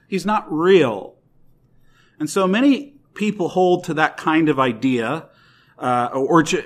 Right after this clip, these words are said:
hold to the, uh, the, this kind of idea of be, there being a personal, malevolent devil as purely superstitious. That's something that we should discard with the Dark Ages.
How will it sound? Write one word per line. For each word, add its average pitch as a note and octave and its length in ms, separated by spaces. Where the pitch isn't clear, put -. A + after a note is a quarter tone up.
hold F3+ 300
to D#3+ 140
the, B2+ 280
uh, A2+ 760
the, A2+ 180
this F3+ 280
kind C3+ 340
of G#2 80
idea G2 580
of A2+ 300
be, C3+ 260
there C#3 240
being C3 200
a A2 40
personal, B2 800
malevolent C3 600
devil A#2 420
as D#3+ 260
purely B3+ 440
superstitious. E3+ 960
That's F3 280
something F3 480
that C#3 140
we D#3 120
should D3 360
discard D3+ 500
with C3+ 140
the A#2+ 60
Dark A2+ 280
Ages. D#2+ 540